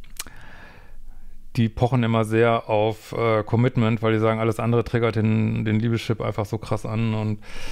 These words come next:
deswegen, wenn man schon, wenn man schon an so einem Punkt ist, ach, ich weiß auch nicht, ich weiß auch nicht und ich weiß auch nicht, ob es du Richtige bist,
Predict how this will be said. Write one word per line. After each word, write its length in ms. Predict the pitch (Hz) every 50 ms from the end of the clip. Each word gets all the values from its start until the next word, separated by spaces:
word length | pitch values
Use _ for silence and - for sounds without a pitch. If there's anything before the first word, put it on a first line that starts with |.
| - - - - - - - - - - - -
deswegen, 320 | - 113 - 135 135 143
wenn 60 | 147 143
man 100 | 139 127
schon, 400 | - 139 131 131 131 131 131 117
wenn 80 | 131
man 100 | 135 139
schon 140 | - - 131
an 60 | 127
so 80 | 131 131
einem 60 | -
Punkt 200 | - 139 156 151
ist, 60 | 143 127
ach, 140 | 127 113
ich 120 | 120 110 -
weiß 180 | 131 123 -
auch 180 | 120 113 131 151
nicht, 180 | 156 143 123 120
ich 80 | 113
weiß 160 | 123 123 117
auch 200 | 127 117 127 143
nicht 460 | 147 151 151 147 147 143 143 135 - 135
und 80 | 131
ich 60 | 120
weiß 140 | 113 117 113
auch 160 | 131 127 139
nicht, 100 | 147 143
ob 80 | 143 131
es 100 | - -
du 180 | 131 120 143 135
Richtige 280 | 127 - - - 135
bist, 480 | 120 127 135 131 - - - - -